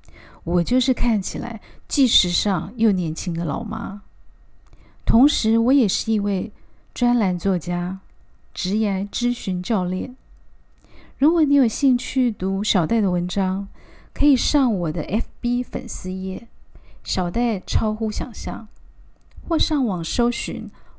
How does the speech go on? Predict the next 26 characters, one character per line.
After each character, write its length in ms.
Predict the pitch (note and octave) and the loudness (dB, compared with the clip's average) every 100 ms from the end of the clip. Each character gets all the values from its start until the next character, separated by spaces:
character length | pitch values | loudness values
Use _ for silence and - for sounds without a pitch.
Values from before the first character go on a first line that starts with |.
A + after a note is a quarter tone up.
| - | -8
“王 280 | F#3+ F#3+ A3 | -6 -4 -6
淑 340 | - F#3+ F#3+ | -8 -6 -6
华 320 | - F3 D#3+ | -4 -4 -2
小 240 | G3 - A3+ | -4 -6 -2
戴”， 320 | F3+ G3+ A3+ - - - - - | -4 -4 -10 -20 -20 -20 -20 -18
就 140 | - D#4+ | -8 -2
可 80 | |
以 80 | D#4 | 2
看 260 | C4 C#4+ B3 | 4 4 4
到 160 | B3 | 0
我 140 | G#3 F3 | 0 0
在 160 | G#3 | 0
雅 280 | F#3+ F3+ E3+ | 0 -2 -2
虎、 340 | F3 - E3+ - - - - - | -4 -6 -8 -10 -20 -20 -20 -6
风 160 | A3 A#3 | -4 -2
传 200 | G#3 F#3 | -2 0
媒 520 | F3+ E3+ E3 F3 F#3+ - - - - | 0 -2 -2 -6 -10 -14 -20 -20 -8
和 180 | - A3+ | -4 0
经 180 | B3+ B3+ | 2 2
济 160 | C4 | 2
联 220 | A3 F3 | 2 0
合 200 | F#3 E3+ F3 | -4 -8 -4
岛 240 | E3 F#3 | -2 -2
屿 140 | G#3 | -4
之 220 | D#3+ - F#3 | -6 -6 -4
外 280 | F#3 G#3 | -4 -8